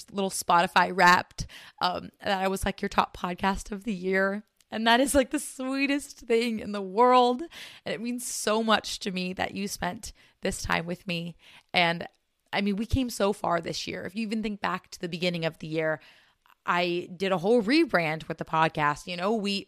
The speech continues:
we changed our logo. We changed our direction. We took a break. We had a breakdown. We, we came back. We're wearing Christmas sweaters. We have video podcasts now. So much has changed in the best way possible.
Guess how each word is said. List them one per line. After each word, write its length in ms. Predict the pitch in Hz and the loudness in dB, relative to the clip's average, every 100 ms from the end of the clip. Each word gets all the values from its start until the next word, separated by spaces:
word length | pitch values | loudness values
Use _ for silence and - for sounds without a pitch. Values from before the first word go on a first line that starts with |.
| _ | _
we 200 | 190 190 | -8 -4
changed 340 | 254 233 247 | -2 -2 -2
our 160 | 269 269 | -6 -4
logo. 380 | 254 262 226 196 | -2 -2 0 -2
We 180 | 220 | -2
changed 320 | 208 226 214 240 | -8 -12 -10 -10
our 100 | 233 | -8
direction. 640 | 226 220 247 - - 185 | -2 2 2 0 -8 -8
We 100 | 196 | -8
took 180 | - 254 | -10 -10
a 40 | |
break. 440 | 202 226 254 - 196 | -6 0 0 0 -4
We 80 | |
had 180 | 170 202 | -2 0
a 40 | 214 | 0
breakdown. 720 | 240 226 - 320 285 190 175 | 0 0 4 6 6 2 -2
We, 180 | 180 - - - - | -6 -8 -14 -20 -10
we 80 | 254 | -6
came 260 | 220 294 277 | -2 -2 2
back. 320 | 311 247 - | 4 4 2
We're 60 | 240 | -6
wearing 220 | 269 269 _ | -6 -8 _
Christmas 520 | - 311 370 - 262 | -4 0 0 0 -4
sweaters. 360 | - 208 190 196 | 4 4 4 2
We 80 | 285 | 0
have 100 | 294 | 0
video 340 | 214 302 339 | 2 4 4
podcasts 680 | 311 262 196 185 165 180 - | 2 2 2 6 4 4 2
now. 360 | 165 151 156 - - - _ _ _ | 0 0 -2 -4 -14 -20 _ _ _
So 220 | - 311 | -4 -2
much 180 | 302 330 | -2 -2
has 100 | 285 | -2
changed 320 | - 220 202 202 | -2 -2 -2 -4
in 60 | |
the 60 | 190 | 0
best 220 | 175 - | 0 0
way 80 | 185 | -2
possible. 600 | 165 165 170 170 170 | -2 -4 -2 0 0